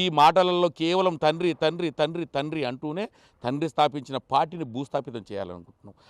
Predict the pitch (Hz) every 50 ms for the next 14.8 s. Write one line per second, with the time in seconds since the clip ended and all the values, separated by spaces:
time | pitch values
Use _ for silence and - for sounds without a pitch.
0 | - _ - 135 165 208 220 220 208 190 185 190 196 196 190 185 180 175 180 185
1 | 180 170 160 151 160 165 156 175 165 165 143 135 165 175 190 226 - _ _ _
2 | _ - - 113 131 165 190 214 208 196 180 156 180 180 175 165 151 151 165 185
3 | 190 185 185 180 175 165 156 160 147 139 - - 139 160 165 180 185 180 160 139
4 | - - 147 123 117 131 127 - 147 135 120 127 110 98 - 107 107 117 110 101
5 | 101 - - - - 98 - _ _ _ _ - 160 180 160 131 120 117 165 185
6 | 220 226 220 208 - - 180 175 170 156 185 151 - 143 151 190 208 - - 160
7 | - - 131 151 165 147 123 120 - - 107 - 117 120 _ _ _ - 151 160
8 | 170 - _ - 175 185 202 233 247 247 247 240 233 214 185 143 - _ _ _
9 | _ - 135 147 139 135 143 170 180 196 170 147 196 196 165 143 127 127 156 185
10 | 208 220 180 185 208 165 185 202 196 226 254 - - - _ - 110 117 123 139
11 | 180 233 254 196 - 233 220 180 160 185 180 196 226 - - - - - - 120
12 | 131 151 185 226 240 262 254 214 240 226 196 214 208 196 196 196 190 151 - 185
13 | 170 165 165 185 208 185 156 - _ _ _ _ _ _ _ _ - - 156 180
14 | 220 254 240 - - 208 208 214 208 190 180 160 165 160 196